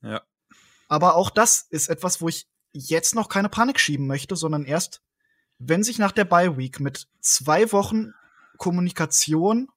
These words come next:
Speaker 2: und Gameplanen üben, sich da nichts ändert, dann sage ich offiziell, schlag die Alarmglocken. Wir haben jetzt ein Problem. Aber ich möchte
Speaker 1: Ja, Grund-,
Speaker 2: gleich
Speaker 1: also
Speaker 2: noch mal so auf so ein bisschen
Speaker 1: Ja.
Speaker 2: was anderes reingehen,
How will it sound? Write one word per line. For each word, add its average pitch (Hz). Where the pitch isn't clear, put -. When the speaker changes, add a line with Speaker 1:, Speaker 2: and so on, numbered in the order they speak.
Speaker 2:
und 156
Gameplanen 156
üben, 202
sich -
da 202
nichts 285
ändert, 139
dann 196
sage 247
ich 233
offiziell, 226
schlag 165
die 180
Alarmglocken. 226
Wir 160
haben 180
jetzt 185
ein 202
Problem. 165
Aber -
ich 160
möchte 185
Speaker 1:
Ja, 127
Grund-, 143
Speaker 2:
gleich -
Speaker 1:
also 147
Speaker 2:
noch 202
mal 190
so 180
auf 165
so -
ein 170
bisschen -
Speaker 1:
Ja. -
Speaker 2:
was 180
anderes 214
reingehen, 156